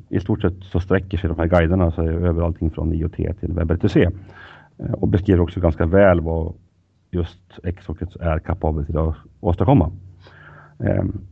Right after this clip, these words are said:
men, eh, jag ska också säga innan jag avslutar, jag ska inte prata allt för mycket om Xsockets, utan, eh, eh, en, en god kandidat i matchen och en, en, en, en, så en, en kollega i branschen för oss har alltid varit Signalar, som har mycket, mycket bra.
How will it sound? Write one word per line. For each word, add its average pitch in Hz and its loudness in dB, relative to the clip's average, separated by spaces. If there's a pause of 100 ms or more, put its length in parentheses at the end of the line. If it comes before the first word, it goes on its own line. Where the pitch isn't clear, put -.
men, 107 6
eh, 110 6
jag 104 2
ska - 0
också 123 0
säga 98 4
innan 92 0
jag 90 0
avslutar, 98 0
jag 85 -2
ska - -8
inte 90 -2 (200)
prata 90 0
allt 90 0
för 95 0
mycket 90 2
om 92 4
Xsockets, 90 -6
utan, 82 -4 (320)
eh, - -6 (720)
eh, 87 2
en, - -4
en 104 4
god 113 4
kandidat 101 4
i 87 -4
matchen 92 0
och 82 -2
en, 87 0
en, 62 -10
en, 85 -8
en, 95 -12 (500)
så - -6
en, 85 -4 (220)
en 87 -4 (160)
kollega 92 4
i - 4
branschen 90 2
för 85 -2
oss 90 -2
har 92 -2
alltid 90 0
varit 90 -2 (120)
Signalar, 87 2 (520)
som - -4
har 107 4
mycket, 92 2
mycket 90 0
bra. 85 2